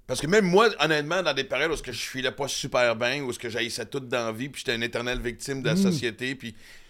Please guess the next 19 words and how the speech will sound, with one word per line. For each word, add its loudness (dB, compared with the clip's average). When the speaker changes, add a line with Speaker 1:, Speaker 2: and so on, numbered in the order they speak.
Speaker 1:
tout -12
ce -14
qui -16
m'arrivait 2
de -8
mal, 0
c'était -8
pas -2
de -4
ma 0
faute, 0
c'est -2
celle -4
des 0
autres. -2
Tu -2
sais, 0
c'est -6
Speaker 2:
Ouais. 6